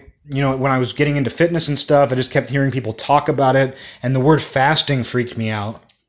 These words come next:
'cause I used to work with these Muslim guys who would fast for Ramadan, and it meant you couldn't eat when the sun was out. And so, like, I, I had that in my head, and I, and I also, I also had these extreme examples of monks in my head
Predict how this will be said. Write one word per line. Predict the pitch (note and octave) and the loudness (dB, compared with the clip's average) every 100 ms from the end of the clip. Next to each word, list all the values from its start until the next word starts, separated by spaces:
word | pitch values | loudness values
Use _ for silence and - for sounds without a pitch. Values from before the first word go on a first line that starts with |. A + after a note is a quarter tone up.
| _ _ | _ _
'cause | B2+ | 0
I | C3+ | 2
used | C3+ - | 4 4
to | |
work | C3 C3+ | 2 2
with | C3 | 0
these | A#2 G#2 | -4 0
Muslim | B2 C#3 B2+ A#2+ | 2 2 2 0
guys | A2+ G#2+ A2 G#2 - | 0 0 -2 -2 0
who | A#2 | 0
would | A2+ | -2
fast | - B2 A2+ - | -2 0 0 -2
for | - | -8
Ramadan, | G#2 A2+ B2+ B2+ G#2+ G#2+ G#2+ G#2 - - - - | -4 0 0 0 -2 -4 -4 -6 -10 -20 -20 -10
and | B2 | -2
it | C#3 | 0
meant | C#3 C#3+ B2+ | 2 2 0
you | A#2+ | -4
couldn't | - D3+ D3 C#3+ | 2 2 2 -2
eat | C3 C3 | -4 -4
when | C3+ A2 | -4 -6
the | G2 | -2
sun | - B2+ C3 | 0 0 0
was | C#3 | 2
out. | C#3 C3+ C#3 - _ _ _ _ _ _ _ _ - | 2 2 0 -6 _ _ _ _ _ _ _ _ -6
And | C3 | -4
so, | - | 0
like, | C3+ A#2 | 0 0
I, | - - G#2 | -8 -12 -6
I | |
had | C3+ D#3 B2 | -2 0 2
that | C3+ D#3 | 0 2
in | D#3 | 2
my | C#3+ | 2
head, | C3+ C#3+ C3+ | 4 4 4
and | B2+ | 2
I, | C3 | -2
and | B2+ | 0
I | C#3+ D3 D#3+ | 2 4 4
also, | F3 G#3 | 4 4
I | |
also | G3+ | 4
had | A3 | 2
these | G#3 D#3 | 0 -2
extreme | - - C#3+ D#3 D3+ | -2 -2 -2 -2 -2
examples | A#2+ C3+ C#3 C#3 B2+ | -2 -2 -2 -2 -2
of | A2 G#2 | -4 -4
monks | A2 B2 A#2+ - | -4 -4 -4 -4
in | C3 | -4
my | B2 | -4
head | B2 B2+ B2 | -2 0 -2